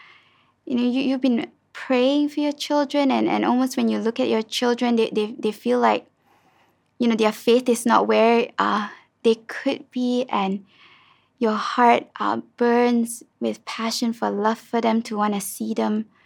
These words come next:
grow in their walk with God. And I think the Lord is saying that He hears your prayers. There's something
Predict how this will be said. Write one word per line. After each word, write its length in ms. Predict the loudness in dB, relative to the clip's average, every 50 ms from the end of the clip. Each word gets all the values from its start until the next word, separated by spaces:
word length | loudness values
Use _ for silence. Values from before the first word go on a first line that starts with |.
| _ _ -20 _ _ _ _
grow 300 | 0 2 2 4 2 2
in 120 | 0 0
their 180 | -2 -4 -4 -2
walk 280 | 0 0 0 0 -2
with 240 | -6 -8 -10 -10 _ -12
God. 320 | -10 -8 -6 -6 -6 -6 -6
And 120 | -4 -4
I 120 | -4 -4
think 260 | -4 -4 -2 -2 -2 -2
the 120 | -2 -4
Lord 340 | -2 0 2 2 4 2 2
is 160 | -2 -4 -6
saying 260 | -6 -4 -2 -2 -2
that 160 | -2 -4 -4
He 160 | -6 -8 -8 -10
hears 720 | -10 -12 -10 -4 0 2 4 4 4 4 2 0 -2 -4
your 120 | -6 -6
prayers. 480 | -6 -6 -6 -4 -2 -2 -2 -4 -8 -4
There's 160 | -6 -6 -2
something 480 | -2 -2 -2 -2 -2 0 -2 -2 -2